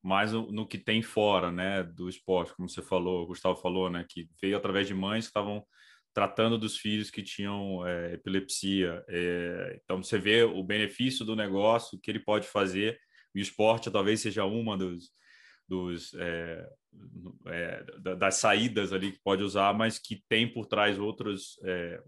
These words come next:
outras histórias e pode mudar a vida de muita gente, né? Então, é, curar muita gente. Então, isso é importante de, de, de, pelo menos, consumir. Você não é obrigado a usar, mas, né, abra a cabeça e leia, né? Se informe, que é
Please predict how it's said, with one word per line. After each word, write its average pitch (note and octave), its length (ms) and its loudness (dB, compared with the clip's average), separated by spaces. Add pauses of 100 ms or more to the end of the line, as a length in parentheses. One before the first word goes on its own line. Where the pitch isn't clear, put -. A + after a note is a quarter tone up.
(160)
outras F#2 420 -4
histórias G2+ 460 0
e G#2 100 -6
pode G#2 240 2
mudar G#2 320 2
a G#2 60 2
vida G#2 180 -4
de G#2 80 -4
muita G#2+ 320 0
gente, G#2 380 -4
né? E2 200 -10
Então, F2 300 -10 (580)
é, D#2 400 -8 (600)
curar G2+ 340 4
muita G#2+ 260 2
gente. F#2+ 300 -4
Então, F2+ 160 -6
isso F2 500 -8 (200)
é F#2 80 -2
importante F#2 640 0
de, E2+ 240 -8
de, F#2 240 -18
de, F2+ 520 -10
pelo G#2 200 2
menos, A2 200 2
consumir. G#2+ 400 -2
Você - 120 -8
não F#2+ 80 0
é - 20 -2
obrigado G2 320 2
a G2+ 60 4
usar, G2 500 2 (480)
mas, F#2+ 600 -2 (200)
né, G2 220 -2
abra G2 240 4
a G2 40 -4
cabeça G2 440 2
e A2 40 -4
leia, G2+ 320 2
né? F2 200 -10
Se - 160 -10
informe, F2 400 -4
que F#2 100 -8
é F2 160 -6